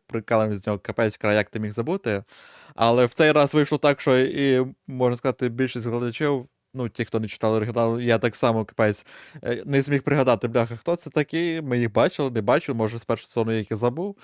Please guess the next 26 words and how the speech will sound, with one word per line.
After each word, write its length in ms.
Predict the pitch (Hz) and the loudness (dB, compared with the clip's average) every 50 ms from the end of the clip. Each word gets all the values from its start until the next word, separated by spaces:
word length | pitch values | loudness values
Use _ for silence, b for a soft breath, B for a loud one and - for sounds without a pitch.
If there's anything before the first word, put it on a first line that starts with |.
| B B B | B B B
<laughs> 220 | 196 - 147 - | -12 -10 -4 0
але, 200 | - 175 147 135 | 2 4 4 4
по-моєму, 300 | - - 156 170 170 156 | 2 0 -2 -2 0 0
ми 60 | 147 143 | -2 -2
їх 100 | 127 - | -2 0
перший 300 | - 123 113 - - 107 | 0 0 0 0 -2 0
раз 160 | 104 101 95 | 0 0 0
бачили 440 | 98 95 98 95 - 104 101 98 95 | -2 -4 -4 -4 -4 -4 -4 -4 -4
в 40 | |
минулій 260 | 98 98 101 98 98 101 | -6 -8 -6 -6 -6 -6
серії, 400 | - 170 170 156 143 127 117 135 B B B B B B | -4 -4 -4 -4 -6 -8 -12 -14 B B B B B B
це 140 | - - | -10 -6
було 180 | 110 107 107 101 | -4 -4 -2 -2
прикольно. 640 | 113 117 107 - 113 101 101 92 98 98 95 98 110 - _ _ _ _ _ _ _ _ _ _ _ _ _ _ _ _ _ _ _ _ _ _ _ _ - | -2 -4 -2 0 0 0 0 0 -2 -4 -6 -8 -12 -18 _ _ _ _ _ _ _ _ _ _ _ _ _ _ _ _ _ _ _ _ _ _ _ _ -8
Ну 140 | 151 156 147 | -6 -4 -4
і 180 | 139 123 113 | -2 -4 -4
ще 200 | - - 147 139 | -2 -4 -4 -4
там, 240 | 139 - 123 117 110 | -4 -4 -4 -4 -4
е, 80 | 104 101 | -4 -4
продовжуються 600 | - - 107 107 117 110 101 101 101 98 - 98 | -4 -6 -4 -2 -2 -2 -2 -2 -4 -8 -10 -8
всякі 400 | - 104 104 - - 104 101 95 | -4 -4 -4 -2 -2 -4 -4 -4
з-, 240 | 92 - - - - | -6 -10 -14 -18 -18
ці 200 | _ - 104 95 | _ -8 -8 -8
штуки 300 | - - 113 107 110 98 | -6 -8 -8 -6 -6 -6
за 120 | 107 113 | -6 -6
кашею. 680 | - - 185 185 - - 170 165 156 147 139 139 151 | -4 -4 -6 -6 -4 -4 -4 -4 -4 -6 -8 -10 -12